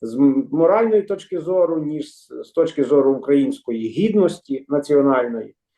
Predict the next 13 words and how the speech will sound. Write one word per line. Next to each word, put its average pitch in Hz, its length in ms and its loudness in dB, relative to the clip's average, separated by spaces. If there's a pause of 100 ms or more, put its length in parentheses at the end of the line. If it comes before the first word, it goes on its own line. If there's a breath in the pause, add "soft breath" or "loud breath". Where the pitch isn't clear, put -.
(140)
І 139 100 2
саме 233 280 4
головне, 220 440 4
вона 143 240 -6
є 175 140 -6
неправильна 185 480 -4
з 160 60 -14
точки 170 280 -6
зору 160 280 0
результативності. 156 880 -10 (540)
Бо 131 140 -2
подібна 175 480 0
поведінка 160 840 -2